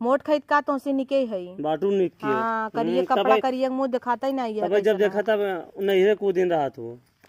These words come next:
Speaker 1: तो हार काहे जरता?
Speaker 2: काहे ना जरे मेहरारू हमार दूसरे जरे।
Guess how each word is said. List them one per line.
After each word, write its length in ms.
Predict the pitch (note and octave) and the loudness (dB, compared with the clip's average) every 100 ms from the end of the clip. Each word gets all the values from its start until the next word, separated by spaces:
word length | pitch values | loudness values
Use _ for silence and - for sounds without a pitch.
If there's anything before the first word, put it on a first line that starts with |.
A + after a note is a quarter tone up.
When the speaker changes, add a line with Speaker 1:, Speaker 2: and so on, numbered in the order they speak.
| _ _ - | _ _ -4
Speaker 1:
तो 60 | C4+ | 4
हार 280 | C4+ D#4 | 6 6
काहे 300 | E4 D4 C4 | 4 0 0
जरता? 640 | B3 A#3 G#3+ A#3+ D4+ D4+ E3+ - | 0 0 0 2 2 0 -4 0
Speaker 2:
काहे 240 | F#3 G#3 | 2 2
ना 120 | A3+ | 2
जरे 160 | A3 A3+ | 2 2
मेहरारू 360 | A3 G3 G#3 | 2 2 4
हमार 240 | G#3+ G#3 G#3+ | 2 2 0
दूसरे 260 | F3+ F#3+ | -2 -4
जरे। 360 | G#3+ C#4 C#4+ D3 | -2 0 -2 -4